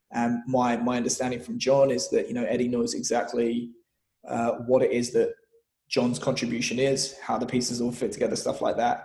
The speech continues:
You, you can sit down with Dan Pfaff and, and talk about the details of a program, of biomechanics and loading and all this kind of stuff. Like, the knowledge is there. Um, I can't speak to, um, Bill Belichick in terms of the training,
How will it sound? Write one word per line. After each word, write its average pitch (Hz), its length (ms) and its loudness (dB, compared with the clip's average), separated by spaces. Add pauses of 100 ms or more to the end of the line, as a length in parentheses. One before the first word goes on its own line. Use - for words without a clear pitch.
You, 131 100 0 (160)
you 131 100 -4
can 131 140 -6
sit - 240 2
down 127 320 0
with 123 160 -2
Dan 120 200 0
Pfaff 120 340 0
and, 117 380 0 (340)
and 120 100 -2
talk - 220 2
about 123 200 4
the 120 60 2
details 120 540 2
of 120 80 0
a 113 60 -2
program, 120 520 2
of 117 100 -4
biomechanics 123 720 0
and 123 100 -4
loading 123 300 2
and 120 80 0
all 117 100 2
this - 180 -2
kind 110 140 -2
of 104 60 -4
stuff. - 300 -2
Like, - 140 2
the 120 80 -2
knowledge 123 320 0
is 123 120 -6
there. - 220 0 (800)
Um, 117 720 0 (460)
I 117 80 2
can't 131 300 0
speak - 520 2
to, 120 560 2 (600)
um, 113 640 0 (240)
Bill 131 140 4
Belichick 127 580 2 (320)
in 135 100 -2
terms 123 260 0
of 110 80 -4
the 101 80 -2
training, - 680 0